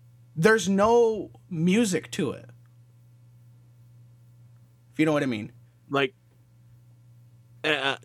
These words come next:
Speaker 2: it, it just kind of explained it to me a little bit.
Speaker 1: So,
Speaker 2: Like,
Speaker 1: if
Speaker 2: no
Speaker 1: you
Speaker 2: music,
Speaker 1: pl-,
Speaker 2: what do you mean?
Speaker 1: so, and the reason is I went and after that and I played the original Black Ops campaign, which is a top three campaign. Um, when you're playing that campaign,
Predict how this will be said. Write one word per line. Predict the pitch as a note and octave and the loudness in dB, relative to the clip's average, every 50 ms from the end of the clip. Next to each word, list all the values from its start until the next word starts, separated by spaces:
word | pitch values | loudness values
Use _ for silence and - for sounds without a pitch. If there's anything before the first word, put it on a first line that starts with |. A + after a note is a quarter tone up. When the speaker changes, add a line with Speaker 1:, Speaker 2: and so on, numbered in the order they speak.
| - A#2+ A#2+ - - - | -18 -20 -20 -20 -10 -2
Speaker 2:
it, | C3 D#3 D3 - - | -2 -2 -2 0 0
it | D3 | 0
just | C#3+ C#3+ D#3+ - - | 2 4 2 4 4
kind | - D#3+ D3+ | 4 4 4
of | C#3 B2 | 4 2
explained | A2 - - - B2 A2+ A2+ G#2+ | 0 -4 -4 -2 -2 0 0 -2
it | F#2+ - | -4 -6
to | - G2 | -8 -12
me | F#2+ F#2 | -12 -10
a | F#2 | -10
little | F#2 F#2 F#2 | -10 -10 -10
bit. | F#2 F#2 F2+ D#2 - - - - | -10 -12 -12 -14 -16 -20 -20 -12
Speaker 1:
So, | - - A#3 A#3 A#3 A3+ A3 | -4 0 0 2 2 0 -2
Speaker 2:
Like, | - - | -2 -4
Speaker 1:
if | A3 | -2
Speaker 2:
no | - F3+ | -2 0
Speaker 1:
you | G#3+ B3 | 0 0
Speaker 2:
music, | A#3 - - - | -2 -2 -4 -6
Speaker 1:
pl-, | - | -6
Speaker 2:
what | G#3+ G2+ | -6 -8
do | G2 | -8
you | G2 | -8
mean? | G#2 G2 F#2+ F#2 F2 F2 - | -8 -8 -10 -10 -12 -12 -2
Speaker 1:
so, | - G#3+ G#3+ G#3 F#2+ E2+ - - - - _ _ _ _ - _ _ _ _ _ - - | 2 2 4 4 2 -2 -6 -12 -16 -20 _ _ _ _ -20 _ _ _ _ _ -14 -6
and | - F#3+ G3 | -2 0 0
the | F#3+ | 2
reason | G3 A3+ C4 B3+ C4 A#3+ | 2 2 0 0 0 0
is | G#3 F#3 F3 | 0 -2 -2
I | - E3 G3 | -2 0 2
went | A3+ B3 B3+ B3+ - | 2 2 0 0 -2
and | G3+ G3 | -2 -2
after | G3 G3 - F3+ | -2 -2 -2 -2
that | F3 E3+ D#3+ | -2 -2 -2
and | - D#3+ | -2 -2
I | F3 F#3 | -4 -4
played | - - G#3 G3 F#3 F3 F3+ - - - | -4 -4 -4 -2 -2 -2 -4 -6 -8 -6
the | D3 E3 F#3 E3+ | -4 0 2 2
original | D#3+ D#3 F3+ G3+ G#3+ G#3 G#3+ G3+ F#3 | 2 2 2 2 2 0 0 0 0
Black | E3+ D#3+ D#3 E3 E3 E3 - | 0 0 0 0 -2 -2 -4
Ops | D3+ C#3+ D3 - - | -6 -6 -6 -8 -10
campaign, | - D#3 C#3 C3+ - - A#2+ A2+ A#2 | -8 -8 -6 -6 -6 -4 -4 -4 -4
which | B2 C#3+ - D#3 | -4 -4 -2 -2
is | D3+ | -2
a | D3+ C3+ | -2 -2
top | - - C#3 C#3+ - | -2 -4 -4 -4 -4
three | - D#3 C#3 C3 | -4 -4 -4 -4
campaign. | - C#3+ A#2+ A2+ A2 A#2 - - - - - - - _ _ _ _ _ _ _ _ _ _ _ _ _ _ _ - - - D#3 | -4 -6 -6 -6 -6 -8 -10 -10 -12 -18 -20 -20 -20 _ _ _ _ _ _ _ _ _ _ _ _ _ _ _ -20 -8 -2 0
Um, | D#3 D3 C3+ B2+ A2+ G#2 F#2 - - _ _ _ _ _ _ _ _ | 2 2 2 0 -2 -4 -8 -12 -16 _ _ _ _ _ _ _ _
when | - D#3+ F3+ F#3+ F#3+ | -4 0 0 2 2
you're | G3 A3+ C4 C4 | 2 2 0 -2
playing | - - A#3+ A#3 A3+ G#3+ G#3+ | -2 -2 0 0 0 0 0
that | F#3+ F#3 - - | -2 -4 -6 -6
campaign, | - F#3+ F3 D#3+ C3+ - D3+ C3 B2 C#3 D#3+ F#3+ - | -6 -4 -4 -4 -4 -6 -6 -6 -4 -4 -4 -4 -6